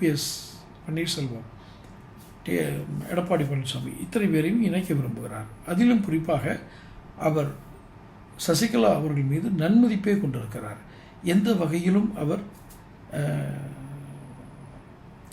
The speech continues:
ஜெயலலிதாவை, அ, ஜெயலலிதாவிற்காக அவர், அ, சசிகலா அவர்கள் எப்பொழுதும், அ, ஒரு விசுவாசமாகவே இருந்திருக்கிறார். அ, தன்னுடைய நட்பை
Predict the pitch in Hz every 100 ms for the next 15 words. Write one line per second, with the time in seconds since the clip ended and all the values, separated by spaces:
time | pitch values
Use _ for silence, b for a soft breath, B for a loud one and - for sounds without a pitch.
0 | - 143 156 180 180 160 151 147 127 123
1 | - - - - - - 147 139 175 220
2 | 220 202 190 180 170 165 202 143 123 120
3 | - 151 143 127 - - - - - 151
4 | 143 165 160 175 151 147 139 220 151 139
5 | 175 160 202 - B B B - - 156
6 | 151 151 78 - - - 165 160 160 156
7 | 233 226 202 196 180 170 190 160 135 131
8 | - 123 117 - B B B B B B
9 | - 160 156 147 175 170 156 147 143 147
10 | - 147 240